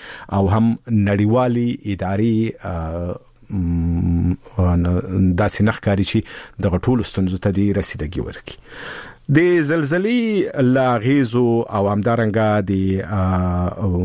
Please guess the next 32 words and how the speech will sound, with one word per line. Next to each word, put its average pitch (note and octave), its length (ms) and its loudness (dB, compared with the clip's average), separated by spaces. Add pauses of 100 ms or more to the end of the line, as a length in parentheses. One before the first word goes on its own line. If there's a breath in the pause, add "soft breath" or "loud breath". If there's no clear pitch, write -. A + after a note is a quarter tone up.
(320)
مهاجرینو G#2 800 2
د B2 80 0
راتګ A2+ 420 -2
نه G#2+ 100 0
سیوا C#3 420 2
هم D3+ 100 0
په - 120 -2
افغانستان C3 420 0
کې C3+ 140 -6
پخوا - 280 -2
هم A#2+ 160 4
ژمی C3 420 2 (380 soft breath)
ستونزمن A2+ 640 0
و. C#2+ 120 -12 (360)
په C3+ 200 4
ښارونو B2 440 2
کې B2 140 -2
هم B2+ 140 2
د A#2+ 80 0
خلکو B2 320 -2
لپاره A#2 340 0
ستونزمن A2+ 540 0
و A2+ 80 2
او A2 140 2
په - 160 -4
کلو B2 220 2
او G#2+ 140 2
اطرافونو G#2 480 0
کې - 160 -2
هم G#2 140 0
ستونزمن - 560 -8
و. - 60 -14